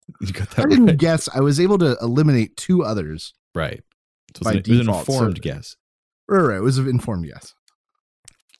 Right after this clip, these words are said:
Speaker 1: The Snoths were called thus as they have a cross between a snout and a mouth.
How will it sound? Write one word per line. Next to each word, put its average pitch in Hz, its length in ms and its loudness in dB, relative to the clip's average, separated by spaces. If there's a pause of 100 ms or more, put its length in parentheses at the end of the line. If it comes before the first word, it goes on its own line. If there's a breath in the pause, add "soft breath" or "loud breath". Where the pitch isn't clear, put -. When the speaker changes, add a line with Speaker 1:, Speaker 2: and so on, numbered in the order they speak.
(280)
Speaker 1:
The 107 100 -2
Snoths 143 420 -2
were 107 100 -2
called 156 340 -6
thus 85 300 -4
as 85 220 -8
they 95 100 -2
have 101 160 -2
a 92 60 -4
cross 110 480 -6
between 82 320 -8
a 78 40 -6
snout 101 540 -6
and 98 100 -8
a 87 40 -4
mouth. 98 420 -8